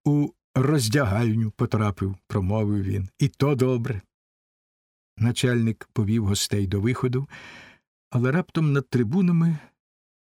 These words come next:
щось оглушливо затріщало. Потім гучномовці, ті самі, що в кращі часи повідомляли про результати матчу або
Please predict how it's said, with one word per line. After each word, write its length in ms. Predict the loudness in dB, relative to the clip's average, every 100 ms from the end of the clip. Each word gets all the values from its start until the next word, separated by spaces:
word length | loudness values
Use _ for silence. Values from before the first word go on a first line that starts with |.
| _ _ _
щось 420 | -10 -4 -2 -2 0
оглушливо 680 | 0 2 0 0 0 0 0
затріщало. 760 | 0 -2 -2 0 -2 -2 -8 _ _ _ _ _ _ _ _ _ _ _ -2
Потім 340 | 0 2 2
гучномовці, 840 | 2 0 0 2 0 0 -2 -2 -2 -8 _ _ _ _ _
ті 120 | -2
самі, 340 | 0 0 0 0
що 340 | -2 -2 -2
в 80 | -4
кращі 420 | -2 0 0 0
часи 340 | -2 0 0
повідомляли 640 | 0 0 0 0 0 0 -2
про 240 | -2 -2
результати 560 | 0 0 0 -2 0 0
матчу 560 | 2 0 -2 -2 0
або 400 | -2 -2 -2 -4